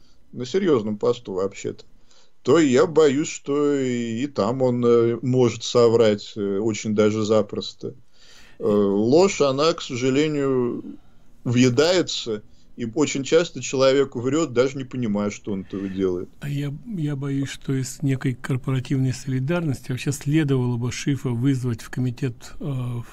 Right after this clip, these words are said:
Speaker 2: в юридический или в комитет по разведке в, в Сенат и устроить слушание под присягой. Но я боюсь, что из некой корпоративной солидарности этого не произойдет. И, э, хочу отметить одно, э, интересное событие, когда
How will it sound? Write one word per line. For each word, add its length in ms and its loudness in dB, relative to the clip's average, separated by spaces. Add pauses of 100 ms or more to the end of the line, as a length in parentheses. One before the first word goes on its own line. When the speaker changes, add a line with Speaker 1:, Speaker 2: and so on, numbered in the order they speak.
Speaker 2:
в 220 -6
юридический 760 -4
или 80 -6
в 120 -12
комитет 380 -4
по 140 -8
разведке 580 -4 (140)
в, 180 -6
в 60 -14
Сенат 340 0 (760)
и 180 0
устроить 760 -2
слушание 600 0
под 240 -4
присягой. 760 -2
Но 180 0
я 120 2
боюсь, 320 0
что 280 -4
из 340 -2
некой 300 0
корпоративной 800 -2
солидарности 680 0
этого 240 0
не 180 0
произойдет. 640 -2 (640)
И, 160 -6
э, 80 -8 (420)
хочу 280 0
отметить 360 2
одно, 800 0
э, 120 -6
интересное 640 0
событие, 520 0
когда 440 -2